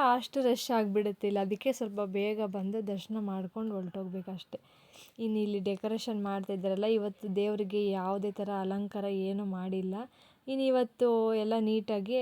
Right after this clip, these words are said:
ಅಲಂಕಾರ ಮಾಡ್ತಾರೆ. ಆಮೇಲೆ ನಾಳೆ ಬೆಳಗ್ಗೆ ಎಲ್ಲ ಪೂಜೆ ಮಾಡೋಕ್ಕೆಲ್ಲ ಚೆನ್ನಾಗಿರುತ್ತೆ.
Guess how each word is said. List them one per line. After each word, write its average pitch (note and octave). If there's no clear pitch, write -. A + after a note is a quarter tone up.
ಅಲಂಕಾರ G#3
ಮಾಡ್ತಾರೆ. F#3+
ಆಮೇಲೆ G#3+
ನಾಳೆ G3+
ಬೆಳಗ್ಗೆ F#3+
ಎಲ್ಲ F#3+
ಪೂಜೆ G3
ಮಾಡೋಕ್ಕೆಲ್ಲ G3
ಚೆನ್ನಾಗಿರುತ್ತೆ. G3